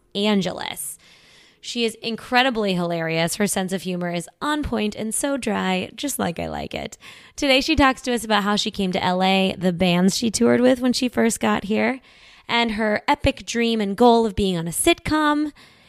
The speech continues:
and it never happened, <laughs> and how she then turned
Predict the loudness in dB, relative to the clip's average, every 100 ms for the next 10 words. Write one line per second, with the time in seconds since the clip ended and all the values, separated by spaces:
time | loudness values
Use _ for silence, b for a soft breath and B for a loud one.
0 | B B -14 -12 -8 -8 -6 -4 -4 -2
1 | -2 -2 -8 -6 -6 -4 -2 -2 0 0
2 | 2 2 2 -6 -2 -4 -4 -10 -14 -8
3 | -4 -2 0 0 0 -2 -2 -2 -2 -4
4 | -4 -4 -6